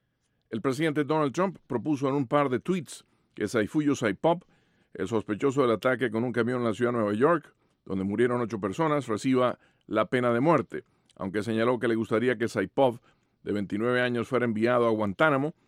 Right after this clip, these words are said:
Opinó este jueves que el proceso judicial en la prisión militar estadounidense en Cuba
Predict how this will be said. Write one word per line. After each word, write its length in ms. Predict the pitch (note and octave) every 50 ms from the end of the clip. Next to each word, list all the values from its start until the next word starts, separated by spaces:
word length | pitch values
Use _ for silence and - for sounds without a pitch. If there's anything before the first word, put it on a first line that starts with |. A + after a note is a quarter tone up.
| _ _ _ _ _
Opinó 360 | - G#2 - - A2 A#2+ C#3+
este 120 | C3+ - D3
jueves 340 | C3 C#3 C#3 C#3 C3+ B2
que 60 | - B2
el 120 | A2+ F#2+
proceso 400 | - G#2+ G2+ - B2+ A#2+ C#3 C3+
judicial 400 | C3 B2+ A#2 G2+ - C3 B2+ B2+
en 80 | B2 A#2
la 80 | A2+
prisión 320 | F#2 G#2+ F#2+ B2+ A#2+ A#2+ B2
militar 360 | A#2+ A2+ A2 G2 B2+ B2 B2
estadounidense 680 | A2 - A#2+ A2+ A#2 A#2 A#2 A#2+ A#2 A#2+ A2 G2+ C3 B2+
en 80 | A#2+
Cuba 380 | A2 - D#3 D3 B2+ - -